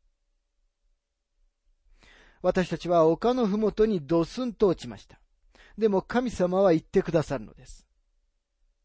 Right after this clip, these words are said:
「さあ来たれ、論じ合おう。たとえあなた方の罪が火のように赤くても、雪のように白くなる。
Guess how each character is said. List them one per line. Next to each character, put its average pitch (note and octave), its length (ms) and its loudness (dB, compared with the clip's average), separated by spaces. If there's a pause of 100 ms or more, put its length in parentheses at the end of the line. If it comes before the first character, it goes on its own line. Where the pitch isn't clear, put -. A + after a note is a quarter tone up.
(560)
「さ G3 360 4
あ C#3 80 0
来 - 160 -12
た F3 160 4
れ、 A#2 240 -6 (260)
論 F#3 260 0
じ D#3 220 2
合 B2+ 100 0
お G#2 120 -8
う。 G2 60 -20 (420)
た F3+ 160 2
と G#3 180 2
え G#3+ 160 -6 (220)
あ E3+ 120 0
な A3+ 140 4
た A3+ 140 2
方 F#3 240 0
の F3 120 -4
罪 G#3+ 380 -6
が D#3+ 160 4
火 B3+ 220 -6
の A#3+ 120 0
よ G3 200 4
う E3+ 40 2
に D#3+ 120 0
赤 D3+ 320 2
く - 80 -14
て C3+ 120 -8
も、 A2+ 300 -14 (260)
雪 F#3 380 -2
の B3+ 160 0
よ A#3+ 160 4
う F#3 60 2
に F3 100 -4
白 G3+ 320 -2
く F3+ 160 -6
な A#2 140 -6
る。 - 100 -20